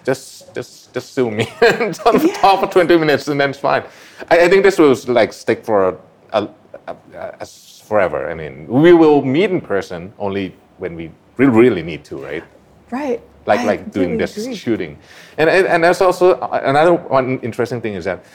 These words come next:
Speaker 1: there's a lot of people that, um, change their perception about online. Um,
Speaker 2: Mm-hmm.
Speaker 1: online banking.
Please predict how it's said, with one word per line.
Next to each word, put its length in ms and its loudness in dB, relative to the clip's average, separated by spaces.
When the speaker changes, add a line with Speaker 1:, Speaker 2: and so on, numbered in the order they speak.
Speaker 1:
there's 140 2
a 60 4
lot 300 4
of 140 -2
people 380 -10
that, 200 -6
um, 420 -6
change 360 -8
their 100 -4
perception 640 -8
about 260 -12
online. 400 -16
Um, 260 -6
Speaker 2:
Mm-hmm. 160 -12
Speaker 1:
online 260 -4
banking. 720 -4